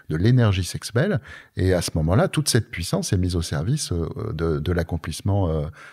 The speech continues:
de l'accomplissement du Christ, de l'accomplissement du corps, de la réceptivité du corps au souffle divin.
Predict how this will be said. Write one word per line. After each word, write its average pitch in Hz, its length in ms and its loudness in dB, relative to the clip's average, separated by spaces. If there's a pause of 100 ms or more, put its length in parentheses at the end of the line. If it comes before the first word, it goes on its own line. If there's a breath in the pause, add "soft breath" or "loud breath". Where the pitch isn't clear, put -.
(160 loud breath)
de 92 80 2
l'accomplissement 95 580 2
du 76 120 0
Christ, 151 280 0
de 101 80 4
l'accomplissement 90 560 0
du 76 140 -2
corps, 143 280 2
de 95 120 0
la 80 120 2
réceptivité 101 760 0
du 92 120 0
corps 104 220 2
au 87 100 2
souffle 87 360 -4
divin. 82 360 0